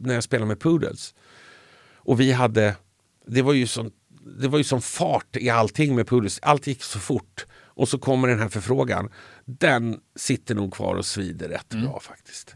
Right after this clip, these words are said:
Speaker 1: Eh, så här, det hade jag velat gjort.
Speaker 2: Jag
Speaker 1: Jag,
Speaker 2: förstår.
Speaker 1: jag har haft mål i livet att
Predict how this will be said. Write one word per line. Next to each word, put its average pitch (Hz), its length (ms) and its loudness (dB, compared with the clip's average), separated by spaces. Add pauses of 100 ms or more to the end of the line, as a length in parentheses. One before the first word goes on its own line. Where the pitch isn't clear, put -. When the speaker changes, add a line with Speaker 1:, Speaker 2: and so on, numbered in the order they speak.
(180)
Speaker 1:
Eh, 139 160 -4
så 139 140 -2
här, 110 180 0 (160)
det 147 160 4
hade 127 280 0
jag 117 100 2
velat 107 240 0
gjort. 113 400 0 (240)
Speaker 2:
Jag 117 120 -6
Speaker 1:
Jag, 131 120 2
Speaker 2:
förstår. 151 140 6
Speaker 1:
jag 170 80 10
har 156 60 6
haft 170 200 2
mål 147 300 6
i 143 40 10
livet 117 480 4
att 113 260 0